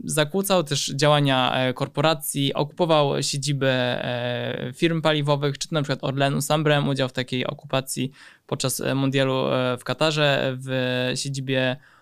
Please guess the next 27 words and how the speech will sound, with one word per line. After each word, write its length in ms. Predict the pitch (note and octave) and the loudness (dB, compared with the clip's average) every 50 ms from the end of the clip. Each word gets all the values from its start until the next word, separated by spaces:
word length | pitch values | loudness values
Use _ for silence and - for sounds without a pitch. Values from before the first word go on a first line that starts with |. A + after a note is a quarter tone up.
| _ _ | _ _
Orlenu. 420 | - C#3 C3+ C3+ B2+ A#2+ - - - _ - - - - _ _ _ | -4 -2 0 0 0 0 -2 -4 -8 _ -20 -20 -20 -20 _ _ _
Problem 340 | - E3 E3 E3 F3 E3+ D#3+ | 0 2 2 2 2 0 0
polega 300 | D3 D#3 D3 C#3+ C#3 C#3 | 0 0 0 2 2 0
na 180 | C3 B2+ B2 B2+ | 0 0 -2 -2
tym, 360 | - - F#3 G3+ A3 A#3 A#3+ - _ _ _ - - - | -2 -2 0 0 0 0 -2 -6 _ _ _ -18 -6 -4
że 460 | C#3+ C#3+ D3 D3 C#3+ C#3+ C#3+ - - - _ - - _ | -2 0 4 4 4 4 2 0 -2 -8 _ -20 -10 _
takie 300 | - D3+ E3+ - F3 D3+ | -2 -2 0 0 -2 -2
działania, 720 | C#3+ C#3+ C3+ C3+ C3 C3 B2+ C3 C#3+ D#3+ F3 F#3 E3 - - - - | 0 0 2 2 2 2 0 0 0 2 0 0 -2 -6 -8 -6 -2
e, 400 | C#3 C#3 C3+ C3+ C3 C3+ C3 - - - _ _ _ - | -2 0 0 0 -2 -2 -4 -6 -8 -12 _ _ _ -6
nie, 600 | D#3+ D3 D3+ D#3+ E3 E3+ E3+ E3+ E3+ E3+ F3 - - _ _ - C#4 - _ _ _ _ _ _ - - _ _ _ _ _ _ _ _ _ _ _ _ _ _ _ _ _ _ _ _ _ _ _ _ _ _ - - | -2 -2 0 2 2 2 4 4 4 2 0 -2 -6 _ _ -20 -20 -20 _ _ _ _ _ _ -20 -20 _ _ _ _ _ _ _ _ _ _ _ _ _ _ _ _ _ _ _ _ _ _ _ _ _ _ -6 -6
te 100 | D#3+ D3 | -4 -2
protesty, 520 | - D3+ D3 - F3 F#3 G#3 G#3 - F3 | 0 -2 0 2 2 2 2 0 -4 -2
które 140 | - D#3+ D3+ | 0 0 2
się 100 | - D#3 | 2 0
odbywają, 440 | D3 C#3+ C#3 C3+ C#3 C#3+ D#3 D#3+ - | 0 0 0 2 2 4 4 2 2
muszą 320 | D#3+ F3+ G#3 G#3 - G3 | 2 2 2 2 0 0
się 160 | E3 D#3+ D#3 D3+ | 0 0 0 2
dziać 320 | D3 D#3 D#3 D#3+ - - | 4 4 4 2 0 0
w 40 | D3+ | 0
jakimś 320 | D#3 D3 D3+ D#3 D#3 D3 | -2 0 0 -2 -2 -2
sensie 360 | - - D3+ D3+ D3 - D#3 | 0 0 0 0 2 0 0
w 60 | C#3+ C#3+ | -2 -2
sferze 320 | - - D3 C#3+ C#3+ C#3+ | -2 -2 -2 0 0 -2
publicznej, 680 | C#3+ D3 C#3 C#3 C#3+ D3 C#3+ - - - - - - _ | -2 -4 -4 -2 -2 -2 -2 -4 -6 -6 -8 -8 -10 _
bo 180 | - - C#3 D3 | -6 -2 0 0
to 160 | C#3+ - E3 F3 | 2 4 2 2
jest, 280 | E3+ E3 - - - | 2 0 -2 -8 -12